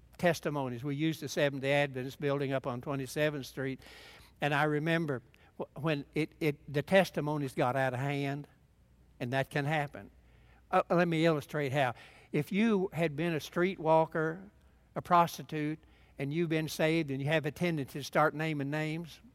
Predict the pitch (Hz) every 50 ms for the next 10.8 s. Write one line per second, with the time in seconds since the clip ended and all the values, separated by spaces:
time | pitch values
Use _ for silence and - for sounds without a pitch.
0 | _ _ _ - - - - - - - - - - 147 156 156 - 151 135 -
1 | 170 160 151 - 156 135 - - 170 160 151 143 139 131 139 156 151 135 120 135
2 | 131 - 160 151 143 143 143 156 165 151 - - - _ _ _ - - _ _
3 | - - - - - - - - _ - - - - - - - - _ _ _
4 | _ - - - - 196 175 175 175 175 175 - - 135 160 - - 131 170 156
5 | 143 160 151 - - - - - - - - - 180 170 180 190 - 185 214 233
6 | - 196 202 226 226 190 160 - - 208 196 190 175 151 143 185 185 170 165 160
7 | 160 147 165 175 180 170 151 135 143 139 147 139 - - 190 196 190 165 135 147
8 | 139 139 143 143 123 - 151 143 147 147 156 - - 151 151 - 160 151 - -
9 | - 151 - - 160 170 - - 156 170 - - 175 165 156 160 165 123 160 151
10 | - - 156 - - - 160 156 156 - - 135 120 117 113 110